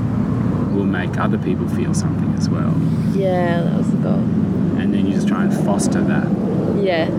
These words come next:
Speaker 2: Yeah. Um, <sighs> I'm not a hundred percent certain about the method, though.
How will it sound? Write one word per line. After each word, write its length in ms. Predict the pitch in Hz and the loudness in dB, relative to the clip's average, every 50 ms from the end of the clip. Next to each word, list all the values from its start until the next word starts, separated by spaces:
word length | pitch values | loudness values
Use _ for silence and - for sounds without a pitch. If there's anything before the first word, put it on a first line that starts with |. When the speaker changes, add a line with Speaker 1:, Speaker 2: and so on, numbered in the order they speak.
| - - - - - - - - - - - - - - - - - - | -2 -2 -2 -4 -4 -2 -2 -2 -2 -2 -2 -2 -2 -2 -2 -2 -2 -2
Speaker 2:
Yeah. 720 | 185 180 - - - - - - - - - - - - - | 0 0 -2 -2 -2 -4 -4 -4 -4 -4 -2 -2 -2 0 0
Um, 400 | - - 196 196 196 - - - - - - - - - - - - - - - - - - - - - - - - - - - - - - - - - - - - - - - - - - - - - - - | 0 0 0 0 0 0 0 -2 -2 -2 -2 -2 -2 -2 -4 -4 -4 -4 -4 -4 -6 -6 -4 -4 -4 -4 -4 -4 -4 -6 -4 -4 -4 -4 -4 -4 -4 -4 -4 -4 -4 -4 -4 -2 -4 -2 -2 -2 -2 -2 -2 0
<sighs> 160 | 220 - - - - - - - - - | 0 0 0 -2 -2 -2 -2 -2 -2 -2
I'm 560 | - 208 226 233 233 226 226 - - 254 233 | -2 -2 0 0 0 0 0 0 0 0 0
not 120 | 233 240 247 | 0 2 0
a 60 | 262 | 0
hundred 220 | 262 277 254 247 | 0 0 0 0
percent 340 | 240 233 247 233 202 175 - | 0 0 0 0 0 0 -2
certain 440 | - - - - 185 175 165 147 156 | -6 -6 -4 -2 0 0 0 0 -2
about 260 | 160 156 147 147 147 | -2 0 0 0 0
the 80 | 147 147 | -2 -2
method, 440 | 156 151 156 170 - - - - - | -2 -2 -2 -2 -4 -6 -6 -4 -4
though. 260 | - 127 127 - | -2 -2 -2 -2